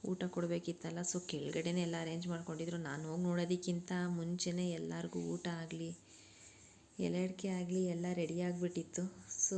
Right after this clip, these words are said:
ನಾವ್ ಮಾ-, ನಾವ್ ತಗೊಬಂದು ಇಡೋದ್ ಹೆಚ್ಚಲ್ಲ, but ಎಲ್ಲ ಬಂದು ಮಾಡೋದ್ ಹೆಚ್ಚಲ್ವಾ? ಎಲ್ಲ ಬಂದು ಪಾಪ ಕುತ್ಕೊಂಡು ಮಾಡಿ ತುಂಬ ಚೆನ್ನಾಗಿ ಹೆಲ್ಪ್ ಮಾಡಿದ್ರು ನಮ್ ಲೇಔಟವ್ರಂತೂ.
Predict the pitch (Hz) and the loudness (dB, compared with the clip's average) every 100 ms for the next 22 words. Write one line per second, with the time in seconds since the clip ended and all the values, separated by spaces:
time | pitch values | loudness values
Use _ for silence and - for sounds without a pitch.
0 | 180 175 165 151 139 143 - 160 - 147 | 2 2 -2 -4 -6 -6 -4 -4 -2 0
1 | 160 185 208 202 180 190 190 190 185 180 | 2 4 4 4 4 4 2 2 0 2
2 | 180 175 160 156 180 175 170 175 180 180 | 0 0 -2 0 0 0 0 2 4 4
3 | 165 156 180 180 175 - 170 156 156 156 | 2 0 2 2 2 0 -4 -2 -4 -4
4 | 151 151 165 175 160 160 170 175 170 165 | -4 -4 -4 -2 -2 -2 -2 -2 -2 -6
5 | 165 165 165 - 170 165 165 165 151 156 | -8 -6 -8 -4 -4 -2 -2 -4 -4 -6
6 | 160 165 170 - - - - - - - | -4 -6 -6 -12 -20 -20 -20 -20 -20 -20
7 | - - - - - - - 180 185 190 | -20 -20 -20 -20 -20 -16 -4 0 0 0
8 | 190 185 185 180 175 175 170 165 165 160 | 0 2 2 0 -2 -2 -2 -2 -4 -6
9 | 156 156 165 175 170 160 - | -6 -4 -4 -4 -4 -6 -8